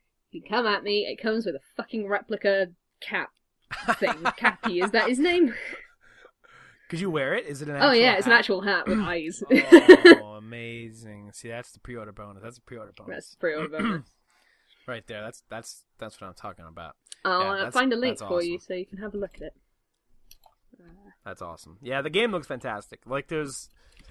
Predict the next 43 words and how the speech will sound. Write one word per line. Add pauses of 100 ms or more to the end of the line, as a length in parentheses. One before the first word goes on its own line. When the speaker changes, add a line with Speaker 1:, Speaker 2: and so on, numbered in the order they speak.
Speaker 2:
it's
gonna
be
one
hell
of
a,
um, (320)
one
hell
of
a
debate
for (440)
goaty
this
year.
Speaker 1:
Oh,
God,
Speaker 2:
Um,
Speaker 1:
I'm
not, (460)
Speaker 2:
on,
Speaker 1:
I'm
not
Speaker 2:
on
Speaker 1:
looking
Speaker 2:
Nintendo
Speaker 1:
forward
to
it
Speaker 2:
alone.
Speaker 1:
in
one
way, (240)
but
at
the
same (120)
time, (640)
we
got (1200)
two